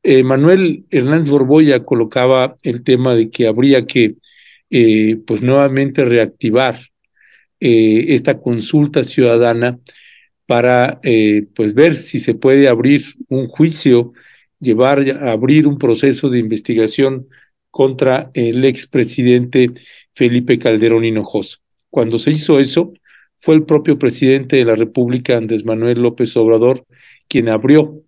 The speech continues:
eh, o invitó a esa, a esa posibilidad.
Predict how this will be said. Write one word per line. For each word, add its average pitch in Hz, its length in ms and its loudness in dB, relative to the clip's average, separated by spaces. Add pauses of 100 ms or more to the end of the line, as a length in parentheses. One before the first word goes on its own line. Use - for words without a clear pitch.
(140)
eh, 107 480 0 (160)
o 117 220 0
invitó 117 560 0
a 120 80 2
esa, 123 340 0 (120)
a 135 80 -2
esa 120 220 -2
posibilidad. 131 720 -2